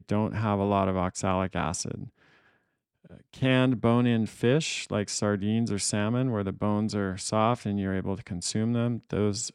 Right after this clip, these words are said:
are a great source of calcium as well. Um, and that's probably one of the main ways our ancestors got calcium, in addition to eating meat on the bones. Dark leafy greens like spinach,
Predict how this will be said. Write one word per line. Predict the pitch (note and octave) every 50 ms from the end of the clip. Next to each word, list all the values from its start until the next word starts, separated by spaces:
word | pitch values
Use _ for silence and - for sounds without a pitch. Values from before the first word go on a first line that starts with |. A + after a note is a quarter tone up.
| _ _ -
are | G2 G2
a | F#2+ F2
great | - G2+ G#2 -
source | - - A2 G2 G2 - -
of | F#2 -
calcium | - - G#2 G2+ G2+ - - A2 G#2 G2+ G#2 G2
as | E2+ E2+ - -
well. | G2+ G#2 G#2+ A2 A2+ A#2 A#2+ A#2+ - _ - - - - - _ _ _ _ -
Um, | - - G2 F#2+ F#2 F#2 F2+ F2+ F2 - -
and | - F#2 G2+ G2
that's | G2 F#2+ -
probably | - - - G#2 G#2 G#2 G#2 F#2 G2 G2+ G2
one | F#2+ D#2+ - - G2 F#2+
of | F#2 F2+ F2+
the | F#2
main | F#2 F#2+ F#2+ F#2+ F#2+ F#2+
ways | F#2+ F#2 F#2 F2+
our | F2+ E2 -
ancestors | - G#2+ A#2+ A#2+ - A#2+ A2 - - - A2 G2 -
got | - G#2 F2 -
calcium, | - - G2+ G2+ G2 - - G#2 G2 F#2+ F2+
in | D#2 F2+
addition | F#2 F2+ F2 G2 F#2 - - F#2 F#2
to | - - A2 F#2+ F#2 F2+ - -
eating | - F2+ F#2+ F#2+ F#2+ F2+ F#2 F#2 F#2 - _ _ _ _ _ _ _ _ -
meat | G2+ G#2 G#2 G2 -
on | - F2+ F2+ F#2
the |
bones. | F#2+ F#2+ G2+ G#2 G2+ - - - - - - - - _ _ _ _ _ _ _ _ -
Dark | C3 C3 C#3+ C#3 -
leafy | D3+ D3 C3+ - - B2+
greens | A2+ B2 B2+ B2+ B2+ B2+ C3 B2+ B2 A#2+ - - - _ _ _ -
like | - E2 A2 B2 C3 -
spinach, | - - - A#2+ B2 C3 C3 B2 - -